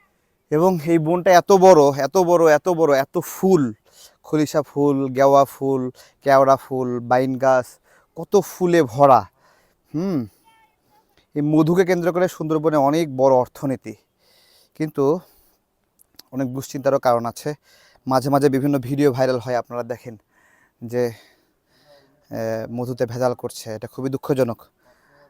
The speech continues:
আমরা যখন এটা বিক্রি করি, আমরা গ্রাহকদের কাছে দেখি একটা জিনিস, যে কেউই টাকার বিষয়ে, বিষয়ে আপত্তি করে না যে কত টাকা নিচ্ছে, just টাকা নিলেও মানুষ একটা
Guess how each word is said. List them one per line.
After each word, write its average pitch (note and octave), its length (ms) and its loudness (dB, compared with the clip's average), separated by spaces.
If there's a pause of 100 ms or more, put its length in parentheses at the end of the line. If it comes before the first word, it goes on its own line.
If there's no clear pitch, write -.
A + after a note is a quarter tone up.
(120)
আমরা D3 220 2
যখন E3 240 0
এটা D#3+ 120 2
বিক্রি D#3 300 -2
করি, B2 420 -2
আমরা C3 220 -2
গ্রাহকদের C3+ 400 0
কাছে D3 160 -14
দেখি C3 240 -8
একটা B2+ 160 -10
জিনিস, A#2+ 420 -10
যে A#2 260 -2 (600)
কেউই D#3 460 4
টাকার D3 280 0
বিষয়ে, C#3+ 480 -4 (480)
বিষয়ে C#3 360 0
আপত্তি C3+ 360 -4
করে A#2 200 -4
না G#2+ 100 -12
যে A#2 120 -12
কত C#3 180 -2
টাকা A#2 240 -8
নিচ্ছে, A2 340 -14 (640)
just D#3 220 -2 (640)
টাকা E3 240 0
নিলেও E3 440 0
মানুষ C3 320 -4
একটা C#3+ 280 0